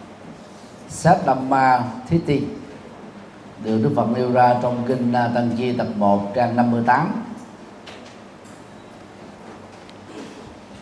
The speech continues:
Để ở đây đó, trước nhất Đức Phật đề cập đến, à, việc chúng ta giữ gìn đúng văn cú,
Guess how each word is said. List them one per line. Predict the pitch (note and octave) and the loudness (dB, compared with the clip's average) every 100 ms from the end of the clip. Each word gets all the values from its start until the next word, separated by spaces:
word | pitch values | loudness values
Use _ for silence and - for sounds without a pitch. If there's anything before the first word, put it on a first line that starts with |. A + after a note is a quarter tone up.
| - - - - - - - A#2+ | -20 -20 -20 -20 -18 -20 -8 0
Để | |
ở | C3+ | 6
đây | D#3+ D#3 D3+ | 8 10 8
đó, | F#3 | 6
trước | G#3+ | 2
nhất | A3+ A#3+ | 2 4
Đức | G#3 | 4
Phật | C3 A#2 | 4 4
đề | B2+ | 2
cập | B2+ A2 D3 | 4 4 4
đến, | D#3 G3 G#3+ | 8 8 6
à, | A3 D3+ C#3+ C3+ C3 | 8 10 10 6 4
việc | A#2 A#2 A#2 | 2 2 2
chúng | E3 E3 | 0 4
ta | D3 C3+ C3 C3 B2+ A#2 - A#2+ | 6 6 6 4 2 0 -6 -2
giữ | A#2 B2 A#3 G3 | 2 4 6 6
gìn | B2 A#2+ | 6 6
đúng | E3+ - - - - - - - - - - - - - - - - - - - A#2+ B2+ | 4 4 0 -6 -12 -14 -16 -16 -16 -18 -20 -20 -20 -20 -20 -20 -20 -20 -20 -18 -12 2
văn | D#3+ D3+ C#3+ | 4 4 2
cú, | E3+ A#3 | 4 4